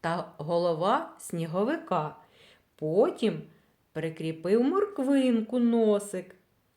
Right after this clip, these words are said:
очі та руки. Потім одягнув відерце на голову.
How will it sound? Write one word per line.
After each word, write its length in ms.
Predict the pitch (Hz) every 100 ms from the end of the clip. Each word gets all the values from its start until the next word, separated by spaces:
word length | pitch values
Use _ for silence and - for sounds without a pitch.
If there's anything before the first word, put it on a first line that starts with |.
| _ _
очі 840 | 156 160 196 262 269 - 240 240 - _ _ _
та 180 | 247 339
руки. 760 | 339 190 170 160 156 160 156 156 _ _ _ _ _ _
Потім 600 | - 185 349 403 226 156 -
одягнув 600 | - 160 160 156 170 247 330
відерце 840 | 349 403 302 285 277 269 262 262
на 160 | 262
голову. 760 | 240 220 220 220 208 202 190 190